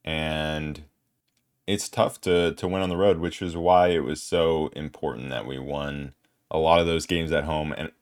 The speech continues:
and a lot of the games against the weaker opposition, because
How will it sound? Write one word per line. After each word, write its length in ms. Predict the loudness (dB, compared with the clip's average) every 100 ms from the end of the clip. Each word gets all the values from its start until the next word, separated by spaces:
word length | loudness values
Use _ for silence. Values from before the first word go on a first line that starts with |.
| _
and 140 | -8 -2
a 40 |
lot 260 | 4 6 6
of 20 |
the 80 | 4
games 540 | 0 0 -2 -4 -8
against 480 | -6 -4 -4 -8 -12 -4
the 120 | 0
weaker 360 | 0 0 2
opposition, 720 | 2 2 -2 -4 -4 -6 -6 -10 _ _ _ _ _ _ _ _ _
because 580 | -4 4 4 4 0 -8